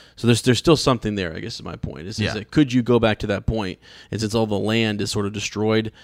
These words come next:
Speaker 1: like, in ships, you know, possibly see dragons there again.
Speaker 2: Mm-hmm.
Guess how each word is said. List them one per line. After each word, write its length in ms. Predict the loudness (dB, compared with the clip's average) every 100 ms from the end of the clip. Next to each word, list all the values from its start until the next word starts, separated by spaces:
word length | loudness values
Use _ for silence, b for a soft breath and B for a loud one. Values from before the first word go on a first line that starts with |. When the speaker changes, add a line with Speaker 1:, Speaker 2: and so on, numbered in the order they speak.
| B B -4
Speaker 1:
like, 220 | -4 -2
in 260 | -2 -2
ships, 580 | -2 0 0 -2 -8 -6
you 100 | -4
know, 160 | -4 -6 _ _ _ -4
possibly 380 | -4 -4 -4 -6
see 260 | -4 -6 -4
dragons 580 | -4 -2 -4 -6 -8
there 220 | -8 -6 -6
again. 380 | -8 -10 -10 -6
Speaker 2:
Mm-hmm. 220 | -4